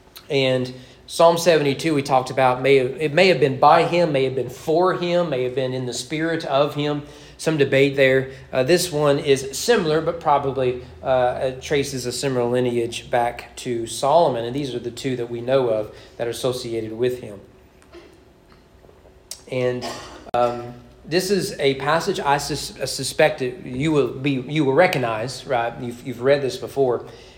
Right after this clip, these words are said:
And, uh, as such, we, we're not gonna make it past verse two. It just sorta happens that way sometimes, uh, which will allow us to, Lord willing, finish it next week. It is broken down into two parts, so it works out well. So with that, if you will, stand with me out of reverence for God's word.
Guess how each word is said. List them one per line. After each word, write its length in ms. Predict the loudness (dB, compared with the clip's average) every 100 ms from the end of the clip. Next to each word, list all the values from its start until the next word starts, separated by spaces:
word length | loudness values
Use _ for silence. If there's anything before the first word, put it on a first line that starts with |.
| -12
And, 420 | -4 0 2 2 2
uh, 320 | 2 2 -2 -2
as 300 | 0 2 2
such, 240 | 0 0
we, 100 | -6
we're 80 | -8 -8 0
not 120 | 2
gonna 120 | 4
make 120 | 4 4
it 120 | 2
past 260 | 2 0
verse 220 | -2 -4 -2
two. 140 | -2
It 160 | 0 0
just 200 | 0 0
sorta 180 | 0
happens 420 | 2 0 0 -4 -4
that 200 | -4 -4
way 220 | -4 -4
sometimes, 580 | -6 -6 -6 -6 -8 -18 -20 -20 -6
uh, 220 | -2 0
which 180 | 0 0
will 80 | 2
allow 280 | 4 4 2
us 120 | 0
to, 120 | -4
Lord 180 | 0 2
willing, 280 | 2 0 -2
finish 380 | -4 -4 -4 -6
it 140 | -6
next 240 | -6 -6
week. 420 | -2 -2 -4 -12 -6
It 100 | -2
is 100 | 0
broken 320 | 4 4 4
down 200 | 0 -2
into 120 | -2
two 220 | -6 -6 -6
parts, 400 | -2 -2 -2 -6
so 100 | -4
it 40 |
works 260 | -4 -4 -4
out 180 | -6
well. 200 | -6 -8 -10 -18 -20 -14
So 100 | 0
with 80 | 4
that, 140 | 6 4
if 80 |
you 80 | 4
will, 100 | 2
stand 300 | 2 0 2
with 180 | 2 0
me 120 | -2
out 80 | 0
of 80 | 0
reverence 260 | -2 -4
for 100 | -8
God's 340 | -4 -2 -4 -2
word. 300 | -2 -2